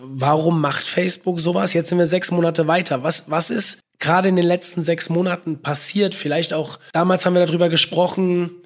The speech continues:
dass das noch sehr lange dauern kann, bis man da wirklich was greifen kann, bis sich das bis zum bestimmten Grad auch entwickelt hat. Jetzt hast du eben schon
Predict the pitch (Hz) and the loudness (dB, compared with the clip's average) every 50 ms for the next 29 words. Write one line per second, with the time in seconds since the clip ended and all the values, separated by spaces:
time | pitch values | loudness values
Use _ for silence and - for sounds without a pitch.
0 | _ - 151 139 - - 156 160 170 156 131 127 165 165 170 165 160 175 190 190 | _ -2 0 0 2 2 2 2 2 2 2 4 4 4 4 4 4 4 4 4
1 | 165 165 156 160 160 156 156 156 - 160 156 151 147 147 - - 151 147 147 147 | 4 4 4 4 4 2 2 0 0 0 2 2 2 2 2 2 0 0 2 2
2 | 143 160 160 160 151 139 - 139 131 127 - 139 143 151 156 - - - - - | 2 0 0 0 -2 -2 0 0 0 0 0 2 2 2 2 0 -4 -8 -6 -2
3 | - 175 180 175 160 156 151 - - 139 - - 143 135 - - - 165 151 143 | 0 2 2 2 2 4 2 2 2 0 0 0 0 0 0 0 -2 -6 -10 -12
4 | 143 - 151 - - - 156 139 - - 160 147 - - 151 147 143 135 135 - | -8 -4 -2 -2 0 0 0 0 0 -2 -2 -4 -4 -2 -2 -2 -2 -2 -4 -10
5 | - 165 - - 147 143 151 156 156 139 143 143 139 139 - 175 - - 175 - | -16 -12 -4 0 0 0 2 2 0 0 0 -2 -2 -2 -4 -6 -4 -2 -2 0
6 | 160 156 143 147 139 127 - - - - - 190 185 185 170 175 180 180 180 165 | 0 -2 -2 -2 -4 -4 -2 -2 -4 -4 0 2 2 4 4 4 2 2 2 2
7 | - - 180 175 175 170 | 2 2 2 2 0 -2